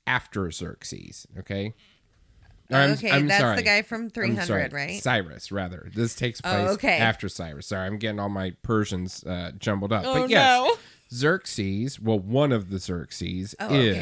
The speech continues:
Speaker 1: is, 'cause there was more than one.
Speaker 2: Oh,
Speaker 1: There was at
Speaker 2: I mean,
Speaker 1: least,
Speaker 2: that makes sense.
Speaker 1: there was at least three, if I remember correctly.
Speaker 2: Mm.
Speaker 1: After Cyrus, uh, one of the subsequent leaders' name is Ahasuerus.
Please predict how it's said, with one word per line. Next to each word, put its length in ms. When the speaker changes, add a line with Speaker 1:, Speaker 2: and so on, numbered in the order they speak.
Speaker 1:
is, 240
'cause 200
there 140
was 200
more 260
than 320
one. 360
Speaker 2:
Oh, 60
Speaker 1:
There 100
was 160
at 120
Speaker 2:
I 80
mean, 120
Speaker 1:
least, 80
Speaker 2:
that 160
makes 180
sense. 260
Speaker 1:
there 120
was 160
at 140
least 360
three, 480
if 160
I 100
remember 380
correctly. 440
Speaker 2:
Mm. 60
Speaker 1:
After 340
Cyrus, 720
uh, 240
one 220
of 60
the 120
subsequent 720
leaders' 640
name 560
is 440
Ahasuerus. 920